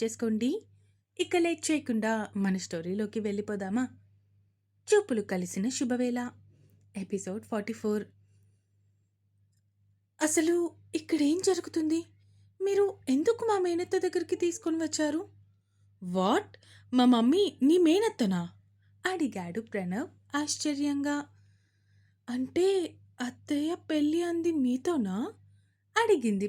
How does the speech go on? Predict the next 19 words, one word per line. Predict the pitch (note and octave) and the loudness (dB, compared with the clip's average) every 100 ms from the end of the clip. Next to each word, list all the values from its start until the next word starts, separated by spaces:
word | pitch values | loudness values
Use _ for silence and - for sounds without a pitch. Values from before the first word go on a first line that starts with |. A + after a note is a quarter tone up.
| - | -4
ప్రణవి | F#3+ F3+ F3+ D#4 G4+ - C4 | -4 -2 -2 -4 -6 -4 -4
ఆశ్చర్యంగా. | C#4+ - C#4+ C4+ C#4 C4+ C#4 C#4 - _ _ _ _ - - _ A3 | -4 -4 -2 0 0 0 0 -2 -6 _ _ _ _ -20 -20 _ 0
వన్ | A3+ B3 B3+ | 4 4 4
సెకండ్, | D#4 E4 A4+ - - _ - | 2 0 -2 -6 -20 _ 0
మమ్మీ | G#3+ G#3 E4+ A#4+ - | 4 4 4 0 -2
నువ్వు | C4+ D4+ - | 2 4 2
స్వీటీ | A#3+ A3+ A#3+ F#4+ | 2 0 4 4
స్వీటీ | - F4+ F4+ F4 | 4 2 4 2
అంటావు, | D#4+ D#4 C#4+ G#3 - | 2 2 0 -2 -6
ఆ | G#3+ | -4
పిల్ల | G#3+ A3+ | 0 -2
ప్రణవినా? | A#3 F#3 F#3+ D4+ G#3+ F#3+ F4+ - _ _ _ _ - _ - G#3+ | 0 0 0 0 0 -2 -6 -10 _ _ _ _ -20 _ -8 0
అవునరా | C4 F4 E4 B3+ D#4+ - - - | 2 4 4 2 0 -6 -18 -6
అంది | B3 A3+ F#3+ C4 C#4+ | -2 0 0 -2 -4
రుక్మిణి. | C#4 C#4 C#4+ D4 D4 - _ _ - - _ _ - | -2 0 0 0 -2 -4 _ _ -20 -20 _ _ 0
కానీ | C4+ D4 G4+ F#4+ D#4+ | 2 4 2 0 0
నీ | E4+ D#4 | 2 2
నిక్‌నేమ్ | A3 C#4+ G4 G4+ | 2 0 0 0
పప్పీ | C#4+ F4+ | 0 0